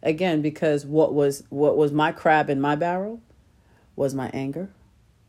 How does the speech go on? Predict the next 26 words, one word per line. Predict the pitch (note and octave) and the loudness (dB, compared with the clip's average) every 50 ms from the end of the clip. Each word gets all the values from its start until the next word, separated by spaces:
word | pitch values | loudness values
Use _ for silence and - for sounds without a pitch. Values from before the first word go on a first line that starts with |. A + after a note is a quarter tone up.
| _ _ _ _ _ _ _ _ _ _ | _ _ _ _ _ _ _ _ _ _
was | - D3+ C3+ C#3 C3+ C3 B2+ B2+ B2+ B2 - - - - | -4 -2 0 0 2 0 0 -2 -4 -6 -8 -14 -12 -8
my | C#3 C3 C#3 C#3 - - - - | -4 -4 -4 -4 -6 -6 -4 -2
unwillingness | D3 D3+ D3+ D3 C3+ D3+ D#3 D#3+ E3 D#3+ D3+ C#3+ C#3 C#3+ - | 0 0 0 0 0 0 0 0 0 0 -2 -2 -4 -6 -6
to | - C#3+ | -6 -6
let | C3 C3 C3+ C#3 B2+ - C#3 C3+ C3 | -4 -2 -2 -4 -4 -4 -8 -12 -6
go | - C#3 C3+ C3 A#2+ A#2 A#2+ B2 - - _ _ _ _ _ _ _ _ _ _ _ _ _ _ | -4 -2 0 0 0 -2 -4 -6 -10 -14 _ _ _ _ _ _ _ _ _ _ _ _ _ _
and | C3+ - C3+ B2 | -6 -6 -6 -6
forgive. | - - C#3+ C#3 B2+ C#3+ B2+ - - - - - - _ _ _ _ _ _ _ _ _ _ _ _ _ _ _ _ _ _ _ _ _ _ _ _ _ _ _ _ _ _ | -6 -6 -6 -6 -4 -4 -4 -4 -4 -8 -14 -20 -20 _ _ _ _ _ _ _ _ _ _ _ _ _ _ _ _ _ _ _ _ _ _ _ _ _ _ _ _ _ _
So | - - - F3+ E3 D#3+ D3+ | -14 -2 2 4 6 6 4
once | C3+ C#3 D3+ F3 G#3+ C4 B3+ - | 4 2 2 0 0 0 -2 -2
I | G3+ F3+ E3+ | -2 -2 -2
did | D#3+ D3 - - F3 A3+ B3 G3 - | -2 -4 0 2 2 2 2 0 -4
that, | - A2+ F2 - - - _ _ _ _ - | -6 -6 -8 -8 -12 -16 _ _ _ _ -10
man, | - G#3+ A#3+ B3 A#3+ | -6 -2 0 0 0
listen, | B3 C#4+ C#4+ - F#3 D3+ C3+ C#3 | 0 0 -2 -2 -4 -4 -4 -4
I, | D#3+ G3 G3+ - G2+ F#2 D#2+ - _ _ _ - - - - - - - - - - - - - _ _ _ _ _ _ _ _ _ - | -6 -6 -8 -8 -10 -12 -14 -18 _ _ _ -20 -20 -18 -18 -18 -16 -16 -14 -14 -14 -14 -16 -18 _ _ _ _ _ _ _ _ _ -6
it | - G#3 | -4 -2
just | A#3+ B3+ A#3+ - | -2 -2 -4 -2
seemed | - B3+ B3+ B3 A#3+ | -2 -2 0 2 2
like | A3+ G#3 G3+ | 2 0 -2
ease | - B2+ A3 C#4+ F#4 E4+ F3+ C#3+ A2+ - | -4 -4 -2 0 0 0 -2 -2 -4 -8
crawling | - - - D3+ C#3+ C#3 C#3 C#3 | -6 -2 0 0 0 0 -2 -2
out | B2+ B2+ B2 | -4 -4 -4
of | B2 | -2
that | A#2+ B2+ A#2 A2+ | -2 -2 -2 -2
barrel, | A#2+ G#2 - - - - - | -4 -4 -4 -6 -8 -10 -12